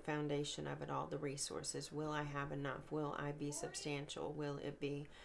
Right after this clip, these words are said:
you know, will I be okay? Will I be able to, um, take care of what I need to?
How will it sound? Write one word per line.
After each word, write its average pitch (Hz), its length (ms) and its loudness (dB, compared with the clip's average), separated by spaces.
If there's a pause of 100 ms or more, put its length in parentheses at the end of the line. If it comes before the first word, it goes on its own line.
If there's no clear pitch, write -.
(180)
you 165 80 4
know, 156 100 8
will 143 220 6
I 139 120 4
be 143 220 4
okay? 139 540 2 (420)
Will 156 180 8
I 147 140 8
be 147 220 4
able 143 300 2
to, 139 640 2
um, 135 640 -2 (1120)
take - 320 4
care 147 460 2
of 147 160 0
what 147 160 2
I 139 120 0
need 143 280 4
to? - 220 -2